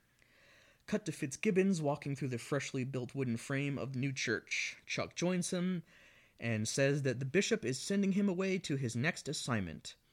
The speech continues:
Fitzgibbons is sad to see him go, and Chuck is sad to leave. Uh, we have a quick scene of Chuck saying goodbye to Tony, uh, making him promise to stay out of trouble, and gifting him the, uh, varsity jacket.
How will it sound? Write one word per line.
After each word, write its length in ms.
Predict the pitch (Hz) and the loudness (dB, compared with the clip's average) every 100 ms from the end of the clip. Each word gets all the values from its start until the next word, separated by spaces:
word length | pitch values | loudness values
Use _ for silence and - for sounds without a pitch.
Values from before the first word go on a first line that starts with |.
| _ | _
Fitzgibbons 640 | - 113 - 151 156 151 139 | -4 -4 0 0 2 0 -2
is 120 | 113 | -2
sad 280 | 135 131 131 | 2 0 0
to 80 | |
see 140 | 120 120 | -2 -2
him 180 | 117 107 | 0 0
go, 380 | 143 147 147 | 0 2 2
and 180 | 101 107 | 0 -4
Chuck 280 | - 143 147 | -2 -4 -2
is 100 | 131 | -4
sad 320 | - 123 135 | 0 0 0
to 80 | 131 | -2
leave. 520 | 127 98 85 90 - - _ _ - - _ - | -2 -2 -2 -6 -12 -20 _ _ -20 -20 _ -8
Uh, 100 | 107 | -2
we 140 | 117 123 | 0 0
have 220 | 139 131 | 0 -2
a 40 | |
quick 220 | - 151 | -2 -4
scene 240 | - 147 139 | -2 -2 -2
of 100 | 123 | -2
Chuck 260 | - 139 | -2 -2
saying 260 | - 135 127 | -2 0 0
goodbye 300 | 127 123 117 | 2 2 2
to 120 | 113 | 0
Tony, 640 | - 196 202 202 196 190 | -4 0 4 4 4 2
uh, 180 | - 120 | -2 -2
making 300 | 123 120 117 | -2 0 -2
him 120 | 120 | -2
promise 340 | 110 135 127 - | -2 0 0 -2
to 80 | 110 | -4
stay 180 | 123 | -2
out 120 | 110 98 | -2 -4
of 60 | |
trouble, 480 | - 160 147 139 135 | -4 -2 0 0 0
and 300 | - 110 107 | -2 -2 -2
gifting 280 | 131 127 117 | -2 0 0
him 240 | 113 113 107 | 0 -2 0
the, 220 | 104 98 | 0 -2
uh, 80 | 92 | -2
varsity 420 | 95 98 87 82 | -2 -2 -6 -8
jacket. 420 | - 76 - - | -4 -4 -4 -12